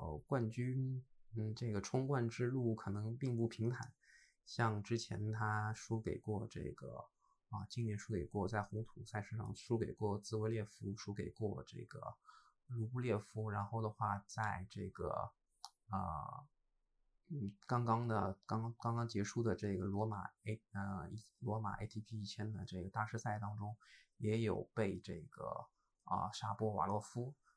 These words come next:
拿到这个赛点，包括，啊，这个西西，啊，包括西西帕斯在之前巴塞罗那的比赛当中，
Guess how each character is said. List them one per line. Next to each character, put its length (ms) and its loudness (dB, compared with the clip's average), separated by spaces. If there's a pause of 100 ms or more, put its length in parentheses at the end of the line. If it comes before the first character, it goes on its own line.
(280)
拿 200 -2
到 320 0
这 160 -6
个 100 -14
赛 260 -6
点， 160 -14 (220)
包 140 -6
括， 500 -6 (380)
啊， 340 -10
这 160 -16
个 160 -20 (360)
西 180 -8
西， 220 -10
啊， 180 -2 (220)
包 120 -2
括 180 -2
西 160 -4
西 140 0
帕 180 2
斯 400 -2 (400)
在 160 -2
之 160 4
前 360 -2
巴 160 0
塞 120 -2
罗 200 -2
那 100 -4
的 80 -4
比 140 -8
赛 160 -6
当 180 -6
中， 240 -4